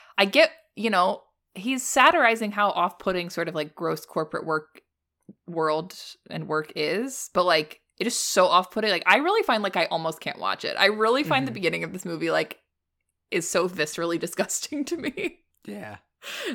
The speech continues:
Speaker 1: That, like, I don't wanna watch it. But there are good, I do think that there are, like, sharp observations in here. Like you said, the boss sort of always having the same conversation.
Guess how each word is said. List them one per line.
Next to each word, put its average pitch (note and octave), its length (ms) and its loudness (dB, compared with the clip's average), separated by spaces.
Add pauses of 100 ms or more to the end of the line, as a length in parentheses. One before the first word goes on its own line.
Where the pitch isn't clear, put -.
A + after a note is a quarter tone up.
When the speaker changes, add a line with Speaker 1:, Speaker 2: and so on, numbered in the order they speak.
Speaker 1:
That, F#3+ 140 -6
like, F3+ 160 -2
I E3+ 60 -6
don't E3 320 -4
wanna E3 220 -4
watch D3+ 320 -2
it. B3+ 200 -8 (360)
But A3+ 120 4
there C#4+ 140 6
are E4+ 360 6
good, G3+ 520 2 (100)
I G#3 100 4
do A#3+ 180 -2
think C4+ 240 -2
that A#3+ 120 -2
there F#3+ 180 4
are, E3 220 6
like, D#3 300 -4
sharp - 520 0 (680)
observations D3+ 800 -4
in F3 120 -6
here. E3+ 400 -4
Like D#3+ 200 -4
you E3+ 60 -6
said, E3 280 -4
the D#3+ 60 -8
boss D3 300 0
sort D3+ 140 -4
of D3 80 -8
always D3 260 -6
having C#3+ 260 -6
the C#3+ 80 -10
same C#3+ 560 -12 (800)
conversation. E3 1040 -4